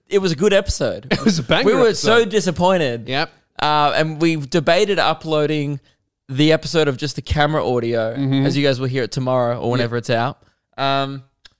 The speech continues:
Speaker 2: We'll put it out. And, and look, content, great. Audio, horrific.
Speaker 1: It's hard to
Speaker 2: Enjoy.
Speaker 1: listen to.
Speaker 2: Whereas this one could be the opposite. Audio, great content, horrific, who knows?
Speaker 1: Yeah.
Speaker 2: But we've had a little bit of practice, and right now,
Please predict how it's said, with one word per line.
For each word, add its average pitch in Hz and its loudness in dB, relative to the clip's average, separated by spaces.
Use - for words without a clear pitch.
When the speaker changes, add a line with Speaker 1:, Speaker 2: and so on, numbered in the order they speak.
Speaker 2:
We'll 185 4
put 285 2
it 254 0
out. 202 0
And, 185 -2
and 175 -2
look, 185 0
content, 175 -2
great. 175 0
Audio, 220 2
horrific. 170 2
Speaker 1:
It's 175 0
hard 190 4
to 202 4
Speaker 2:
Enjoy. 156 6
Speaker 1:
listen 120 0
to. 98 -10
Speaker 2:
Whereas 180 2
this 214 -2
one 165 0
could 208 -2
be 156 -2
the 131 -2
opposite. 170 -2
Audio, 175 4
great 160 -2
content, 175 -2
horrific, 147 -2
who 165 0
knows? 165 -2
Speaker 1:
Yeah. 123 0
Speaker 2:
But 170 0
we've 175 2
had 202 2
a 190 0
little 180 2
bit 160 0
of 147 -4
practice, 160 -4
and 143 -2
right 151 0
now, 147 0